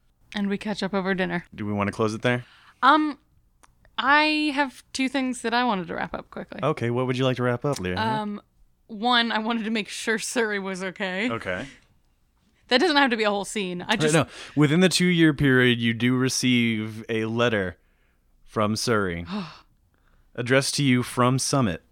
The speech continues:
Speaker 1: Okay.
Speaker 2: That, uh, after the mishap in the Emerald Firth,
Speaker 1: Mm-hmm.
Speaker 2: she made her way back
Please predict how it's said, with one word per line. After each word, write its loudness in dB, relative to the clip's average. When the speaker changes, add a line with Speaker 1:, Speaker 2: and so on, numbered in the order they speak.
Speaker 1:
Okay. 0
Speaker 2:
That, 2
uh, 0
after 2
the -6
mishap 0
in -2
the -2
Emerald -4
Firth, -4
Speaker 1:
Mm-hmm. -14
Speaker 2:
she -2
made 4
her 0
way 2
back -2